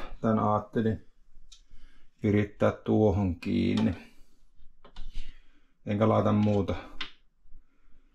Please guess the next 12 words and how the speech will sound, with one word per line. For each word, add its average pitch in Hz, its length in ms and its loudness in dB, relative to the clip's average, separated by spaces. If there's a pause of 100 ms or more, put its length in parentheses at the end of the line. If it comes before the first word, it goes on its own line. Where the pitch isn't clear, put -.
(120)
peitelautoja 101 840 2
tänne, 104 300 2
mut 101 160 0
tää 143 280 4 (160)
toppas - 480 2
siihen, 120 380 6
että - 440 0
mä 135 140 2
haluun, 127 520 -2 (1120)
tietääkö 117 400 2 (280)
tietäjät 101 500 -2
siellä, 95 400 -2